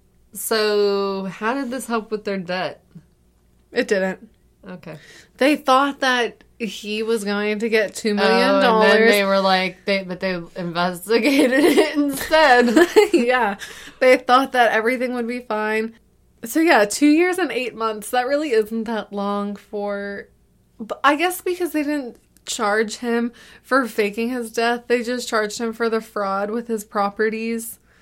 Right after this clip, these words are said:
Speaker 2: Um, well, I don't know, though, 'cause identity fraud.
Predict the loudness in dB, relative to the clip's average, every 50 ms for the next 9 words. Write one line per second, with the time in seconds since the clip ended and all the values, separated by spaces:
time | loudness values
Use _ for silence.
0 | _ _ _ _ _ _ _ _ _ _ _ _ _ -4 -2 0 0 0 0 -2
1 | -2 -4 -6 -8 -12 -16 _ _ _ _ _ _ _ _ _ _ _ _ _ _
2 | _ _ _ _ _ -20 -20 -20 _ _ _ _ _ _ _ _ _ _ _ _
3 | _ -4 -2 0 0 0 0 0 0 0 0 0 0 -2 -2 -4 -6 -6 -4 -2
4 | -4 -4 -4 -4 -6 -6 -8 -8 -8 -8 -8 -6 -6 -4 -4 -6 -8 -10